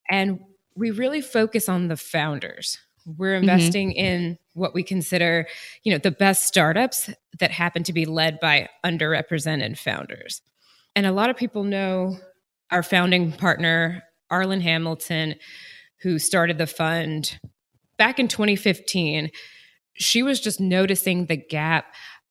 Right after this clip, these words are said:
Speaker 1: and the lack of funding, the lack of capital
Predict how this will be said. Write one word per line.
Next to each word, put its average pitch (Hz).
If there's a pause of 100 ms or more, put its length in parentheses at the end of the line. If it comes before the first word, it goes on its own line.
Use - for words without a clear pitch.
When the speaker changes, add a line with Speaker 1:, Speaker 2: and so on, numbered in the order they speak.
Speaker 1:
and 180
the 170
lack 180
of 190
funding, 180
the 165
lack 165
of 170
capital 160